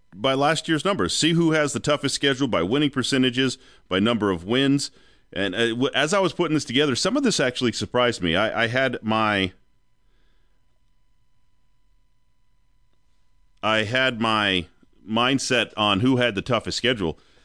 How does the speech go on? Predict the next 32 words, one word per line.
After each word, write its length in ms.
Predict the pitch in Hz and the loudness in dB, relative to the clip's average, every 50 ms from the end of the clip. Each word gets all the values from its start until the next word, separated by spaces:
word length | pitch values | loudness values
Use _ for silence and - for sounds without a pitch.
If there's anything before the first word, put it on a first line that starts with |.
| _ _ _ - | _ _ _ -4
and 340 | - 92 92 90 92 92 | -2 0 2 2 2 2
there's 420 | 104 120 123 - - - - - 92 | 2 2 0 -2 -4 -4 -6 -8 -8
s-, 180 | 107 113 107 - - | -8 -8 -8 -10 -12
some 260 | - - 165 202 277 | -8 -4 -2 -2 -2
of 80 | 262 | 0
them 120 | 196 131 113 | 0 0 2
might, 300 | 113 113 110 - - 123 | 2 2 0 -2 -2 -2
uh, 180 | 113 107 107 | -2 -2 -2
surprise 500 | 110 - - 117 98 - 120 131 139 120 | -6 -8 -6 -6 -2 -2 0 0 0 0
you. 120 | 95 80 - - - - - - - - - | -2 -6 -6 -8 -14 -20 -20 -20 -20 -20 -20
So 400 | - - - 135 131 123 104 85 - - - - - - - - - - - - - - - - - - - - _ - - - _ - - _ _ - - _ _ _ - - - _ _ _ _ - _ _ | -12 -4 0 2 2 2 2 0 -4 -10 -16 -20 -20 -20 -20 -20 -20 -20 -20 -20 -20 -20 -20 -20 -20 -20 -20 -20 _ -20 -20 -20 _ -20 -20 _ _ -20 -20 _ _ _ -20 -20 -20 _ _ _ _ -20 _ _
let's 300 | 104 113 120 123 - - | -2 0 0 0 0 0
look 240 | 135 135 135 127 - | 0 0 0 0 -2
first 340 | - 175 185 202 202 - - - | -2 -2 0 0 -2 -4 -4 -2
at 300 | 143 143 143 143 139 - | 0 0 0 0 0 0
the 240 | 143 135 127 123 120 | 2 2 4 2 2
one 200 | 120 139 180 165 | 2 2 2 2
A 120 | 147 143 | 2 2
level. 380 | 143 143 147 156 202 226 214 156 | 2 2 2 2 0 0 0 0
We'll 280 | 131 139 135 127 127 | 0 0 2 2 2
start 300 | 117 - - 147 135 120 | 0 0 0 0 0 2
with 160 | 123 127 117 - | 0 0 0 -2
the 80 | 120 | -2
Duncan 400 | 101 110 131 143 135 - 120 107 | 0 0 0 0 0 -2 0 0
Wildcats 600 | 104 117 123 127 131 117 - 127 123 127 139 - | 2 2 2 0 0 -2 -2 -2 -2 -2 -2 -2
under 200 | 139 123 113 110 | -2 0 0 0
Dan 340 | 95 85 113 120 123 120 113 | 0 0 0 0 0 0 -2
Coates 320 | - 123 120 135 139 - | -2 -2 -2 -2 -2 -4
as 120 | 117 107 95 | -6 -4 -2
their 120 | 110 107 | -2 0
head 240 | 101 113 107 92 - | 0 0 -2 -2 -2
coach. 380 | - 113 98 110 127 - - | 0 0 0 0 0 -4 -10